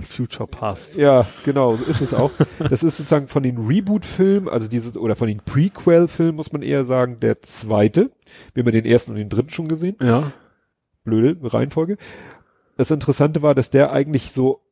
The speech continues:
Speaker 2: äh, so eine Intro-Sequenz hat, genau wie Terminator zwei.
Speaker 1: Aha.
Speaker 2: Erinnerst dich, Terminator zwei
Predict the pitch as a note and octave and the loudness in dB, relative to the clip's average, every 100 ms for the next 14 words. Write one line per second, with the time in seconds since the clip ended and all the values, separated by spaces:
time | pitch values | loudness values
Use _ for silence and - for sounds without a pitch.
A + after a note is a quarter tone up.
0 | - B2+ A#2+ A#2 A#2+ A#2 A#2+ A#2 B2 B2 | -4 0 2 2 -2 -2 -4 -4 -4 -4
1 | D#3+ E3 - E3+ D#3 D3+ - D3+ - D3 | -2 -2 0 0 0 -4 -4 -4 -2 -4
2 | - C3+ A#2 A#2 D3 C#3 B2+ C3 C3+ - | 0 -2 0 2 2 0 -2 -4 -4 -6
3 | - C#3 B2 B2 A#2+ - D3 C#3 G2+ _ | -4 0 2 2 2 -2 0 2 0 _
4 | _ _ _ _ _ - F#2+ A#2+ D#3 C#3 | _ _ _ _ _ -4 2 2 0 0
5 | C3+ - - C3+ B2 A#2 B2 A2+ - G#2+ | 0 0 -2 -2 0 0 0 -4 0 2
6 | C3+ | 2